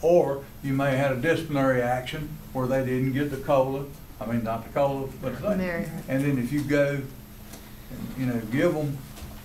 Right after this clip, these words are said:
Speaker 1: I think that's sort of unfair. Not that I wouldn't appreciate you giving the money, but the thing is, if, if I've been here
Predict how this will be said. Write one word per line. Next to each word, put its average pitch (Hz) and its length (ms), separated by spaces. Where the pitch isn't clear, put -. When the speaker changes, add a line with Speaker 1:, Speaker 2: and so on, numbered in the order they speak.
Speaker 1:
I - 300
think 135 240
that's 131 260
sort 165 200
of 147 200
unfair. 143 600
Not 160 260
that 156 160
I - 100
wouldn't 143 320
appreciate 147 520
you 147 100
giving 147 540
the 123 100
money, 160 420
but 147 140
the 123 60
thing 160 340
is, 170 340
if, 123 400
if - 160
I've 175 220
been 190 200
here 165 440